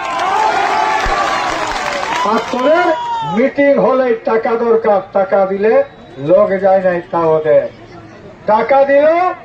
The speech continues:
ওরা গাড়ি খুঁজে পাচ্ছে না, লোক ভরাতে পারছে না। আর আমাদের লোক এখনো সালা আসছেই লোক, এখনো আসছেই লোক। তো আপনারা বলছি, আগামী দিনে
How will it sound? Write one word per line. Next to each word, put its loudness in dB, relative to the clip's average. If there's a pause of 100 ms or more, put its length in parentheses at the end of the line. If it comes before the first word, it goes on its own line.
(120)
ওরা 0
গাড়ি -2
খুঁজে 2
পাচ্ছে 0
না, 0
লোক 0
ভরাতে 0
পারছে -2
না। 2 (220)
আর 2
আমাদের 2
লোক 0
এখনো -4
সালা -2
আসছেই 0
লোক, 0 (640)
এখনো 2
আসছেই 0
লোক। 2 (680)
তো -2
আপনারা 2 (540)
বলছি, 2 (380)
আগামী 0
দিনে 2